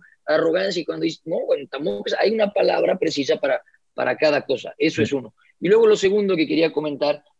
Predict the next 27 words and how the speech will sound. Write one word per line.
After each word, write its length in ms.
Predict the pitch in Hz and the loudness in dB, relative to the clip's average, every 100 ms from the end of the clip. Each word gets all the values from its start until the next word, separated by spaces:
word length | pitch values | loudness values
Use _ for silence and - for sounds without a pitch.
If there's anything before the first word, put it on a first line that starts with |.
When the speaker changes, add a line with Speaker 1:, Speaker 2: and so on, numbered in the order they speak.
| - | -2
Speaker 1:
es, 340 | 143 147 - - | 0 0 -4 -2
es 420 | 135 135 117 - | 0 0 -6 -12
los 200 | 123 120 131 | -8 -8 -8
entrenadores, 760 | 120 127 127 131 131 113 101 | -6 -6 0 2 2 0 -4
¿no? 220 | 131 156 - _ _ | -4 -4 -6 _ _
Eh, 420 | 127 127 127 123 123 | -2 0 2 0 0
muchas 340 | 143 135 131 | -2 0 2
veces, 320 | 131 139 139 | 4 4 2
o 80 | 131 | 0
se 100 | 127 | -2
trabaja 380 | 135 135 143 143 | 0 0 0 0
mucho, 320 | 143 151 143 | 0 0 2
un 140 | 135 143 | 2 2
problema 440 | 135 139 147 135 | 2 2 0 -2
común 380 | - 131 147 208 _ _ _ _ | -2 -2 0 -2 _ _ _ _
es 260 | - 104 98 | 0 0 -2
Speaker 2:
Mm. 40 | - _ _ _ - | -10 _ _ _ -4
Speaker 1:
cómo 300 | 147 156 143 | -2 2 4
voy, 400 | 151 147 135 - | 6 6 2 0
cómo 280 | 147 151 131 | 0 2 4
voy 240 | 143 135 | 4 4
yo 360 | 131 151 190 - | 4 2 2 -4
a 120 | 120 | -4
decirle 540 | 117 117 147 147 156 139 | -4 0 2 4 4 2
a 220 | - - | 0 -4
tal 160 | 135 156 | 0 0
jugador 580 | 170 151 143 151 170 | 2 2 4 2 0